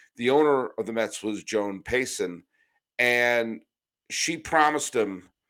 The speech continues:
that he would be the last player ever to wear number twenty-four for the Mets.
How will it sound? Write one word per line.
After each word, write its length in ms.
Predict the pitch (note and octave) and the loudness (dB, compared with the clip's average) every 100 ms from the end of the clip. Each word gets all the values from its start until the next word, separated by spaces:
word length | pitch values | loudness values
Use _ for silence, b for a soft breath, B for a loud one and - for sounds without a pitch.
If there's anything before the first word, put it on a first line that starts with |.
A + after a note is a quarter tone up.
| _ _ _ | _ _ _
that 240 | A2+ A2 G#2+ | 2 4 4
he 160 | C3 | 2
would 160 | B2+ G2+ | 2 -2
be 240 | A#2 A2 | -2 -4
the 400 | G#2 G#2+ G#2+ G#2 - | -4 -2 -2 -4 -8
last 640 | B1 G2+ A#2+ B2 C3 - - | -12 0 4 6 4 -4 -10
player 560 | - A#2 G#2 F#2+ F#2 _ _ _ _ - | -2 0 2 -2 -8 _ _ _ _ 2
ever 280 | B2+ A#2+ A#2+ | 2 4 0
to 80 | G#2+ | -2
wear 480 | F#2+ G2 F2+ E2+ - _ _ _ | -2 -2 -2 -6 -14 _ _ _
number 300 | G#2+ A#2 A2 | -6 -4 -4
twenty-four 800 | - A2+ G#2+ - G#2 F#2+ F2 D#2+ - _ _ | -6 -6 -6 -6 -4 0 0 -2 -10 _ _
for 140 | - G#2 | -2 0
the 100 | F#2 | 2
Mets. 500 | F2+ - - - | 0 -4 -8 -12